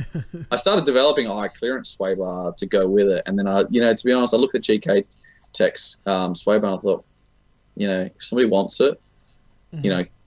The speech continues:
Speaker 2: get that, because I looked into how much develop, like, I looked in developing, and I'm sitting there like,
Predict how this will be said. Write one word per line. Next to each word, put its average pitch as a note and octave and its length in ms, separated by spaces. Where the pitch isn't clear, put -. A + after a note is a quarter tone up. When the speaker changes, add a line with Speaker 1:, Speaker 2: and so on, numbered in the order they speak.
Speaker 2:
get G2+ 180
that, - 320
because A2+ 600
I A#2 100
looked C#3+ 240
into C3 140
how A#2 100
much A2 140
develop, G2 340
like, G2+ 220
I G2+ 60
looked A#2+ 240
in G#2+ 80
developing, G2 420
and F#2 80
I'm G2 60
sitting A2 200
there G2+ 100
like, F#2 180